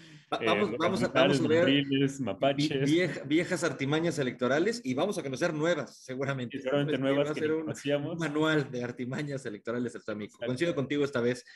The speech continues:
Speaker 1: sí creo que va a ser una elección que va a ser una chulada, obviamente en el sentido entrecomillado de chulada, porque sí se van a agarrar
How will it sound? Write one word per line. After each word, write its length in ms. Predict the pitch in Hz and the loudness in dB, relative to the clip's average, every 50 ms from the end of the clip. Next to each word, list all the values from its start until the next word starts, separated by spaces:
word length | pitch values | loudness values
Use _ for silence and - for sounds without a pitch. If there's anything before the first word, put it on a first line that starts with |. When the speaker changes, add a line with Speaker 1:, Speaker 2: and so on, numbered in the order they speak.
| - - _ _ | -20 -20 _ _
Speaker 1:
sí 220 | - - 147 131 | -4 -2 -2 0
creo 220 | 135 135 139 135 | 2 0 0 0
que 80 | 135 135 | 0 -2
va 100 | 123 123 | -2 -2
a 60 | 127 | -2
ser 200 | 127 135 131 127 127 | -2 -2 -2 -2 -2
una 140 | 127 127 | -2 -2
elección 420 | 123 117 110 101 - - 123 127 123 | -2 -4 -4 -6 -6 -6 -6 -6 -4
que 100 | - 113 | -6 -4
va 100 | 117 123 | -4 -4
a 40 | 123 | -4
ser 180 | 123 131 120 | -4 -6 -6
una 200 | 123 123 127 127 | -4 -6 -6 -8
chulada, 680 | 127 - 110 107 110 120 127 131 127 117 120 117 - - _ _ _ _ _ _ _ _ _ | -8 -8 -6 -6 -4 -2 -2 -2 -2 -2 -2 -4 -6 -12 _ _ _ _ _ _ _ _ _
obviamente 600 | - 107 113 117 117 117 98 - 117 110 104 - - - - - | -18 -14 -10 -8 -8 -8 -6 -6 -6 -6 -6 -8 -12 -20 -18 -14
en 160 | - 113 113 | -12 -10 -10
el 100 | 107 104 | -10 -8
sentido 840 | - 127 123 104 - 151 151 151 147 151 143 139 131 127 123 120 120 | -8 -8 -8 -6 -2 0 2 2 4 4 4 4 4 2 2 0 -2
entrecomillado 720 | 120 117 - 127 120 - 127 127 127 127 143 151 151 143 | -2 -4 -4 -6 -6 -6 -6 -4 -2 -2 0 0 0 0
de 120 | 127 123 | -2 -4
chulada, 460 | 123 - 117 117 120 123 123 123 131 120 | -6 -6 -8 -6 -6 -4 -4 -4 -4 -6
porque 260 | 117 107 98 - - | -6 -10 -10 -14 -14
sí 160 | - - 139 | -12 -12 -12
se 160 | 139 - 131 117 | -10 -10 -10 -8
van 180 | 120 123 123 | -8 -8 -8
a 40 | 123 | -8
agarrar 580 | 113 104 110 110 117 120 120 123 135 - - | -8 -8 -8 -6 -6 -4 -4 -4 -4 -6 -10